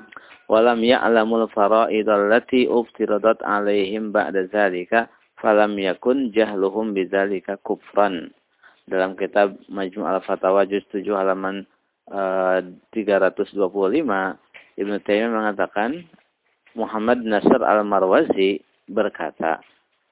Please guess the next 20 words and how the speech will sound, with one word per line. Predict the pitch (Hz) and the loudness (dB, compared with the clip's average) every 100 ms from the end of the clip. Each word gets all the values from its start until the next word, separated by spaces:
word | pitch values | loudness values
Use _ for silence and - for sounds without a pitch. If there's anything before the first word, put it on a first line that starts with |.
| _ _ - | _ _ 0
Ahlus | 120 127 127 - 131 | 4 6 4 4 2
Sunnah | 117 110 123 151 180 147 | 2 4 4 4 2 -2
mengatakan, | 117 117 104 92 73 - 87 78 - _ _ _ _ _ _ _ _ _ _ _ | -4 0 -2 -2 -6 -4 -4 -6 -8 _ _ _ _ _ _ _ _ _ _ _
tatkala | 110 110 - 131 123 117 - _ | 2 2 2 2 4 4 2 _
ilmu | 117 202 196 156 120 98 - | 6 8 6 4 4 2 -2
kepada | 113 107 98 85 | -2 2 2 2
Allah, | 78 76 87 | 2 -2 -4
mengetahui | 117 117 117 110 107 - 101 104 107 | -2 0 0 0 2 2 2 2 2
Allah | - 101 101 92 | 2 2 2 2
itu | 101 90 | 2 0
adalah | 95 98 101 - | 2 0 -2 -2
keimanan, | 76 92 110 160 110 90 87 87 _ _ _ _ _ | 0 0 -2 -2 -2 -2 -6 -16 _ _ _ _ _
dan | 110 110 110 - | 2 2 2 0
kebodohan | 110 101 104 104 101 104 104 | 2 4 6 6 4 0 0
kepada | 107 98 101 95 73 | -2 2 2 2 2
Allah | 98 101 92 98 | 2 4 2 2
itu | - | 0
merupakan | 104 101 98 98 92 98 98 | 0 0 0 0 0 -2 -2
kekafiran, | 101 - 117 - 113 90 87 80 _ _ _ - - | -6 0 -2 0 0 0 -2 -8 _ _ _ -20 -8
dan | 110 113 117 117 | 2 4 4 -2